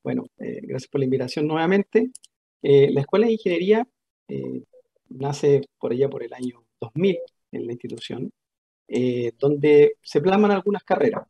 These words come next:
Eh, a mí me tocó participar desde el, en el Duoc desde el año dos mil cuatro,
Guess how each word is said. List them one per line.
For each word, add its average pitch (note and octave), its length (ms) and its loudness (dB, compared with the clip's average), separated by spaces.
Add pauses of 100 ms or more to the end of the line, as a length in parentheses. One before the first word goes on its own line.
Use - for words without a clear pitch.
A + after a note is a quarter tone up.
Eh, - 240 -8 (560)
a - 60 -10
mí C3 80 -2
me C#3 100 2
tocó C#3+ 260 4
participar C#3+ 580 -6
desde C#3 240 -8
el, B2 140 -10 (220)
en B2 120 -2
el A#2+ 100 -4
Duoc C3+ 220 4
desde C3 160 2
el B2+ 60 -4
año C#3 140 -2
dos - 100 -14
mil C#3 200 0
cuatro, E3+ 400 2